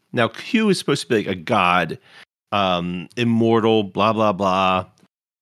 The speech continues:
And you're telling me, like, thirty years before, he didn't know he was gonna die? Like, like, he would, he's lived forever, and he's supposed to be a godlike character, and he's all of a sudden just gonna die for reasons? It's,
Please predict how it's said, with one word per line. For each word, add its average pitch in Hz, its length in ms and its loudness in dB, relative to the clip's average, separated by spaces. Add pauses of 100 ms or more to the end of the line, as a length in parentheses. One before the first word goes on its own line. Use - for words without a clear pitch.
(320)
And 123 400 -2
you're 139 80 0
telling 143 400 2
me, 131 140 0
like, 113 340 -2 (800)
thirty 120 240 0
years 127 200 0
before, 127 680 -2 (1300)
he 120 160 -2
didn't 113 180 0
know 113 120 4
he 120 40 2
was 113 120 0
gonna 110 160 -2
die? 101 540 0
Like, - 280 -10
like, 95 140 -4
he - 160 -4
would, 123 260 -2
he's 120 380 -6
lived 120 260 0
forever, 131 580 2
and 107 120 2
he's 98 100 -2
supposed 123 240 -2
to - 60 -12
be 110 160 2
a 87 80 0
godlike 104 720 0
character, 120 500 -2
and 82 80 -8
he's 87 140 -8
all 113 140 -2
of 110 60 -2
a - 20 -10
sudden 107 160 -6
just 98 160 -10
gonna 98 160 -4
die 90 280 0
for 104 160 -8
reasons? 101 640 -6
It's, - 240 -12